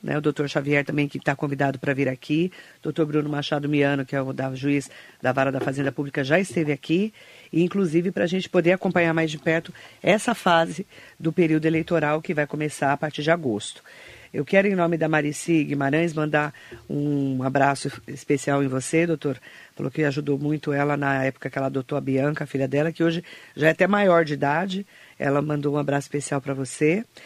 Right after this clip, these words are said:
E, em nome da Marici, eu quero mandar um bom dia especial pra todas e todos. Obrigada, viu, doutor?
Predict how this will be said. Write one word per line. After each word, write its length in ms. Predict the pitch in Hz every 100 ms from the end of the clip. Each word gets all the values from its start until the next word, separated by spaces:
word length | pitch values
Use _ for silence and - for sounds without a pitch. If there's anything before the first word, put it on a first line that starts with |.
| - -
E, 160 | - 175
em 100 | 185
nome 280 | 185 170 175
da 100 | 165
Marici, 560 | 160 165 165 - 175 196
eu 140 | 202
quero 240 | 175 160
mandar 360 | 165 156 151 160 - -
um 60 | 151
bom 140 | 151
dia 100 | 151
especial 340 | 156 156 151 151
pra 140 | 160
todas 320 | - 170 170
e 80 | 175
todos. 300 | - 127 123
Obrigada, 440 | 151 175 151 135 135
viu, 140 | 165
doutor? 340 | 143 - 147